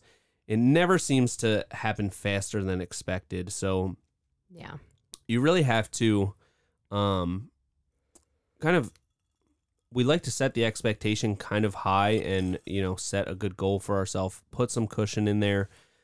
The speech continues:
Speaker 1: But also, like, once we're committed to doing it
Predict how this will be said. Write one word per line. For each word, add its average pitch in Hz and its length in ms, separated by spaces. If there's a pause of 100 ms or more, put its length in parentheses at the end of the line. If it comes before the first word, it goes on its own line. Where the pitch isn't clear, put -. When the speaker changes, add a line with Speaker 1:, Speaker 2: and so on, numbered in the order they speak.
(160)
Speaker 1:
But 110 200
also, 117 400
like, 101 200
once 120 280
we're 113 100
committed 104 580
to 98 420
doing 107 500
it 147 200